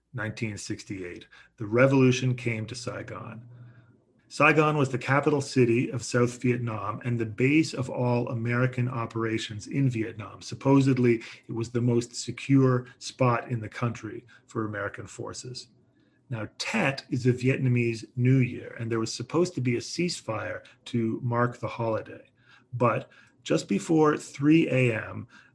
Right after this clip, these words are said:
uh, something like twenty Viet Cong commandos blew a hole in the wall of the U S embassy and charged in, guns blazing, and seized the place. The Viet Cong, uh, also known as the V C,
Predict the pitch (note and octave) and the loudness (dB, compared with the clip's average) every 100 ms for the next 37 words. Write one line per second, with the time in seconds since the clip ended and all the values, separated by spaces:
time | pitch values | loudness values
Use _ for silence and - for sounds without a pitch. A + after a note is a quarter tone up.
0 | - A#2 G#2+ - C#3+ D3 B2 A#2+ - D#3 | -10 -2 -2 0 0 2 2 2 -2 2
1 | D#3 D#3+ D#3+ - A2+ B2+ C#3 - C3+ B2+ | 4 4 4 -2 0 2 2 -2 2 4
2 | B2+ B2 B2 A#2+ A#2+ A2+ G#2 G#2 G#2 A#2 | 4 2 -2 0 -2 -2 -4 -6 -4 2
3 | B2 B2+ B2+ A#2 C3+ C3+ B2 B2 A#2+ A2+ | 6 6 4 2 6 8 8 4 -2 -2
4 | A2 B2 B2 A#2+ - G2+ A2 A2+ A2 - | 2 4 6 4 -2 -6 -2 0 0 -2
5 | A#2 G#2+ G#2 - G2 - - - A2+ - | -4 -4 -8 -10 -12 -14 -20 -12 -10 -2
6 | B2+ B2+ B2+ - A#2 A2 G#2+ - _ - | 4 6 6 4 0 0 -8 -14 _ 2
7 | B2+ C3 A#2+ A#2+ A2 G#2+ G#2+ G#2 - _ | 4 4 4 0 2 0 -4 -10 -16 _
8 | _ A#2 - - C3+ A#2 - - - - | _ -10 -8 2 4 4 -2 -12 -14 -14
9 | - - _ _ _ - - - B2 A#2+ | -18 -20 _ _ _ -20 -20 -6 -2 4
10 | D#3+ D#3 - C#3+ C3 B2 C3 C3+ - - | 6 6 2 2 4 6 4 -2 -6 -4
11 | A2 G#2+ A2+ - A#2+ B2 A#2+ A#2 G#2+ G#2+ | -2 -2 -4 -2 -2 0 0 0 -2 -6
12 | G2+ A#2+ A#2 - B2 G#2+ G#2 | -2 0 0 -2 -2 -2 -4